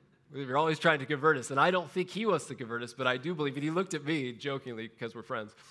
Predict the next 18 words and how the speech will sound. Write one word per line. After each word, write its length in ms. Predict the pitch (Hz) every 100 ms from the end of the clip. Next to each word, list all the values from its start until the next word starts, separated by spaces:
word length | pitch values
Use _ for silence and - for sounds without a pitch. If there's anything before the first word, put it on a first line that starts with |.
| -
He 100 | 123
says, 160 | 123 120 -
"I 140 | 151
do 200 | 151 208
think 240 | 175 147 131
you 140 | 175
want 160 | 151 117
to 60 |
convert 340 | 120 101 101 98
me." 120 | 104 _ _ _ _ _ _ _ _ _ - - - - _ _ _
So 260 | - 175
it 200 | 170 170
launched 400 | 156 196 233 -
us 160 | 180 143
into 200 | 170 156
this 180 | 156 165
incredible 460 | 139 220 277 254
conversation. 880 | - 160 160 139 - 143 139 117 104